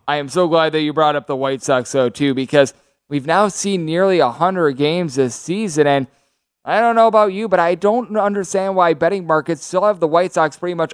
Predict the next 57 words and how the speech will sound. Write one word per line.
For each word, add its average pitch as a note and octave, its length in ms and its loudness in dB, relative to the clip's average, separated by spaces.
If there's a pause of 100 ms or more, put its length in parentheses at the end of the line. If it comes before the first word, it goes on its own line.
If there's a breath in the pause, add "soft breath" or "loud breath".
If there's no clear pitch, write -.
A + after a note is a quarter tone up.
on E3+ 240 2
par D#3+ 240 0
with E3 140 -2
the D#3 100 0
Minnesota D#3 440 -4
Twins D3 260 -6
be C#3 140 2
able C3 100 2
to B2+ 60 -6
win C3+ 160 2
that A#2 160 0
division. A#2 400 -4
Now, B2 240 -2 (320 soft breath)
the E3 100 0
start A3+ 300 2
that F#3+ 120 -2
Chris G#3+ 240 -4
Archer E3+ 360 2
wound D3 200 2
up C3+ 80 -8
giving C#3+ 300 -4
against C#3 240 -2
the B2+ 80 -18
Milwaukee C3+ 440 0
Brewers B2 260 -6
is - 20 -20
just B2 220 -10
terrible. A#2+ 300 -4
He B2 120 -4
walked C#3+ 280 2
six - 260 -8
guys C3+ 260 0
in A#2+ 120 -8
three C3 260 -2
innings. G#2+ 260 -12
He's C#3 320 -4
unpitchable C#3 500 -2
at C3 100 -4
this C3+ 180 -4
point. C3+ 280 0 (380)
You've D#3+ 240 2
got, E3+ 320 0 (200)
if E3 200 -6
you're E3 160 4
the D#3+ 80 -4
Minnesota D#3+ 400 0
Twins, C#3+ 300 -6
you've C#3 180 -16
got E3+ 200 2
to G#2+ 100 -12
pick - 240 -8
up C3 180 0
at C3+ 140 -6
least C#3+ 240 -6
one D3 340 0
starting B2 400 -4
piece, C3+ 340 -8